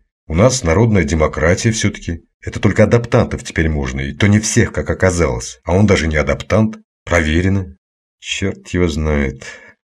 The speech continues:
Может, и стоило», задумчиво сказал дядя Коля. «Дыма без огня, знаешь». «Я на лекцию опаздываю», сказал я. Дядя Коля взглянул на меня с усмешечкой. «Не знал я, что и ты в этом дерьме.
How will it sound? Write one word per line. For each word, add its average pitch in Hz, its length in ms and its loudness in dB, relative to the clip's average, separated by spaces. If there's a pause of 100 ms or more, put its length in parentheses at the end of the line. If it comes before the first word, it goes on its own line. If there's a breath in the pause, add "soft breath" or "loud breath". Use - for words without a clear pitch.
Может, 101 320 -4
и 95 40 -2
стоило», 73 640 -2
задумчиво 71 420 -4
сказал 67 280 -4
дядя 69 200 -4
Коля. 65 400 -8 (320)
«Дыма 104 320 2
без 92 180 0
огня, 92 300 2
знаешь». 87 500 -2 (300)
«Я 82 180 0
на 82 140 4
лекцию 85 460 0
опаздываю», 62 500 -6
сказал 64 340 -8
я. 58 200 -8 (320)
Дядя 80 220 0
Коля 90 300 -2
взглянул 80 480 -2
на 92 80 0
меня 90 540 -2 (160)
с - 360 -12
усмешечкой. - 880 -2 (460)
«Не 107 220 -8
знал 110 420 4
я, 107 160 4
что - 200 -4
и 101 60 0
ты 95 260 -2
в 82 60 0
этом 78 300 -4
дерьме. 69 560 -6